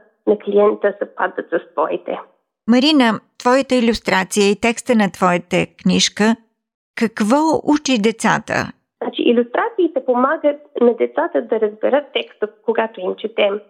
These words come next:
Speaker 1: Те са важни както за развитието на познанието им, така и за въображението им и любовта към четенето и книги изобщо. Значи, аз като дете,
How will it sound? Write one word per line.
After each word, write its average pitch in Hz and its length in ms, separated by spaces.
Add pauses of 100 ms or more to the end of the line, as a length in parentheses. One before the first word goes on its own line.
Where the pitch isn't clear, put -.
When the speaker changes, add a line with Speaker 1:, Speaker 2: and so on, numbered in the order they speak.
(160)
Speaker 1:
Те 277 180
са 269 60
важни 240 640 (100)
както 269 360
за 294 80
развитието 240 920
на 226 200
познанието 208 640
им, 277 220 (140)
така 233 320
и 254 180
за 233 100
въображението 226 800
им 269 200 (220)
и 214 160
любовта 233 500
към 240 300 (140)
четенето 262 580
и 226 160
книги 226 280
изобщо. - 600 (600)
Значи, 240 180
аз 277 220
като 214 380
дете, 220 280